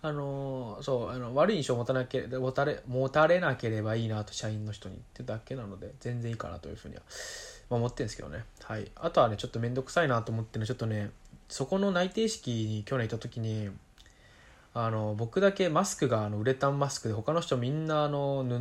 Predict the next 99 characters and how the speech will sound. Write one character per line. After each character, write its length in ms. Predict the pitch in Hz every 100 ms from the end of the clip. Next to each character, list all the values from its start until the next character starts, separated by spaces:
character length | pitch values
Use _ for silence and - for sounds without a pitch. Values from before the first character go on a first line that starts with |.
| 135
の 120 | 139
マ 160 | 139 135
ス 260 | - -
ク 160 | - 101 104 - - -
だ 80 | 110
っ 40 |
た 100 | 107
ん 20 |
で 60 | 92
す 60 |
よ 100 | 107
ね。 60 | 104 -
布 240 | 117 123
だ 120 | 127
け、 100 | 123
あ 20 |
の、 80 | 104
ふ-、 200 | 101 135 131
不 160 | 131 131
織 320 | 160 156 165
布 140 | 127
み 100 | 107
た 80 | 104
い 40 |
な 60 | 95
や 60 | 104
つ 120 | -
あ 60 |
る 80 | 104
じ 80 | 104
ゃ 40 |
ん。 40 | - - - - - - - - - - - - - _ - 120
あ 200 | 131 165
れ 380 | 196 202 196
が、 680 | 190 185 185 185 175 170 156
あ 60 | 156
の 840 | 156 151 147 147 147 143 143 139 - - - - - - - - -
ー、 20 |
ち 60 | -
ょ 20 |
っ 20 |
と 160 | - 107 - - -
浮 60 |
い 20 |
ち 60 | 123
ゃ 40 | 131
っ 20 |
て 100 | 135
た 100 | 113
ん 100 | 123
で、 240 | 117 107 -
今 200 | 175 170
回 120 | 117
は 140 | 101
ち 80 | -
ゃ 60 | 120
ん 80 |
と 160 | 117 113
あ 40 |
れ 60 | 113
を、 80 | 110
あ 40 |
の、 80 | 110
シ 120 | -
ャ 60 | 208
ー 60 | 185
プ 100 | 113
の 120 | 104
で 80 | 101
す 120 | -
ね、 80 | 104
マ 160 | 104
ス 160 | 104 -
ク、 80 | -
箱 280 | 123 120
の 60 | 120
や 80 | 117
つ 100 | -
を 20 |
一 80 | 107
個 140 | -
持 100 | 104
っ 20 |
て 200 | 104 -
い 40 | 110
く、 240 | - 107
行 80 | 110
こ 140 | -
う 40 | 113
と 60 |
思 120 | 101 101
っ 20 |
て 100 | 107
る 60 |
ん 60 | 104
で 40 |
す 100 | 101
け 60 | -
ど、 200 | 101 -